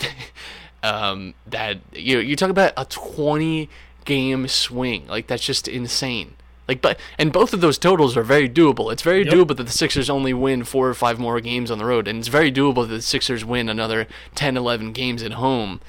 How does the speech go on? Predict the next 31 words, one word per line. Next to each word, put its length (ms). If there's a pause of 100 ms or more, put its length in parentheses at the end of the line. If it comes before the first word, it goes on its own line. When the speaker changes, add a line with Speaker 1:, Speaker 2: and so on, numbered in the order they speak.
(220)
Speaker 1:
you 120
know, 80
out 280
of 80
the 100
remaining 440
schedule 400
here. 240
Like, 240 (580)
and 160
it, 100 (100)
it 40
just, 380
uh, 300 (1040)
I, 120
I, 280
I, 200 (160)
I, 500 (260)
I, 300
again, 320
I, 240
I 80
keep 240
talking 240
about 180
it. 60
I 100
just, 260
I, 100
it's 240
so 260